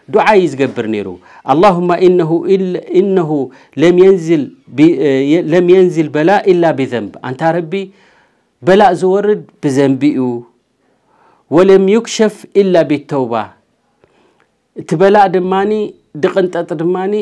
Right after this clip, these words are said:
ብተውባ እዩ። ወቀድ ተወጀሀ ልቀውሙ ቢ ኢለይካ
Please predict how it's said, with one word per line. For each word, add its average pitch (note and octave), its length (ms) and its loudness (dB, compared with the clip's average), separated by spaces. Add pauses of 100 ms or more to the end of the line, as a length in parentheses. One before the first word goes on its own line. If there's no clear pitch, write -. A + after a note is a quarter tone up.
(140)
ብተውባ D#3+ 460 2 (120)
እዩ። A2+ 140 -2 (1900)
ወቀድ D#3+ 300 2
ተወጀሀ G3+ 520 2
ልቀውሙ F#3 500 2
ቢ F3+ 160 -4 (120)
ኢለይካ D3+ 400 0